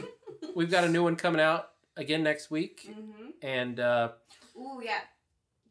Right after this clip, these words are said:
Speaker 1: Get ready for creepy crawlies.
Speaker 2: there's, there's a hint for y'all. You can find us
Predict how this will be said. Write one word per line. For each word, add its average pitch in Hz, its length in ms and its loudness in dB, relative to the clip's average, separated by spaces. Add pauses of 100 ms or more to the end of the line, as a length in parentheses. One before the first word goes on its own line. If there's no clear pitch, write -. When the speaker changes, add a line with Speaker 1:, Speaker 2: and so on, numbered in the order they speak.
(140)
Speaker 1:
Get 208 200 -12
ready 220 300 -16
for 208 400 -16
creepy - 340 -18
crawlies. 107 600 -16 (420)
Speaker 2:
there's, 123 320 -8
there's 131 240 -6
a 120 60 -4
hint 156 340 -4
for 135 140 -2
y'all. 123 320 2 (420)
You 151 120 -8
can 131 120 -6
find 151 340 0
us 139 460 0